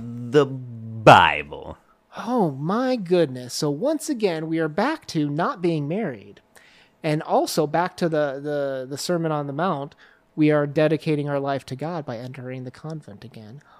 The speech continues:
Speaker 2: All of these little kind of, like, subtle hints of what Maria's role in life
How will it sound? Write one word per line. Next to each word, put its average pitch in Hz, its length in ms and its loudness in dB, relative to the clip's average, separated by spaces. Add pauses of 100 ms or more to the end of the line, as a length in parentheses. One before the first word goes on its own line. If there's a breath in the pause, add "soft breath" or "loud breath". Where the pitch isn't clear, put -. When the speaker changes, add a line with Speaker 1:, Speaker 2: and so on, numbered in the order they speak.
(140 soft breath)
Speaker 2:
All 202 240 4
of 208 80 0
these 180 240 2
little 175 300 4
kind 160 200 -2
of, 151 60 -2
like, 143 160 -4
subtle 165 400 -2
hints - 580 -8
of 139 240 -8
what 139 300 -4 (300 soft breath)
Maria's 147 440 0
role 175 540 0
in 139 220 -10
life 110 460 -18